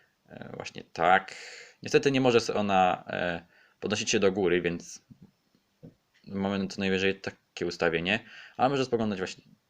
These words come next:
właśnie, jak widzieliście, w dół. Możemy też otwierać paszczę, jednak czasem trzeba uważać, bo czasem się ujawni twarz robota. Oj, teraz już widać, jak się ten robot będzie transformował, ale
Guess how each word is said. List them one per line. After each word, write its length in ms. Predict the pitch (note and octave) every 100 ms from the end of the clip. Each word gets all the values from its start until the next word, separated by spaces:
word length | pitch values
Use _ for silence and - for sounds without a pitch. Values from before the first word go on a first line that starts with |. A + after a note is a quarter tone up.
| -
właśnie, 240 | F2 F#2+ F#2
jak 60 |
widzieliście, 360 | F2+ F#2 F#2+ E2
w 60 | D#2+
dół. 240 | G#2+ C#3+ - _
Możemy 300 | G#2+ C#3 E3+
też 140 | D3+
otwierać 380 | C3 C3+ B2+ A#2+
paszczę, 640 | - - F#2+ - - G2+ A#2 - _ _
jednak 300 | A#2 A2+ A2
czasem 200 | - D#3
trzeba 160 | - B2
uważać, 260 | B2+ A#2+
bo 440 | A2 A2 A2 G#2+ G#2+ - - _ - -
czasem 260 | G2 C#3
się 140 | C3 A#2
ujawni 640 | B2 B2 A#2 A#2+ A#2 A2+ - _ _ - - - - - _ _ -
twarz 280 | - G#2+ -
robota. 560 | A2+ G#2 G2 D#2 D2+ - - - - -
Oj, 260 | G2+ F#2+ E2
teraz 340 | A2+ G2+ F#2+
już 140 | G#2
widać, 320 | F2 F#2+ - -
jak 140 | D#2+
się 140 | -
ten 180 | F2 E2+
robot 280 | D#2+ E2 E2
będzie 180 | D#2+ D#2
transformował, 640 | E2 D#2 - D#2+ E2 E2
ale 220 | D#2+ D#2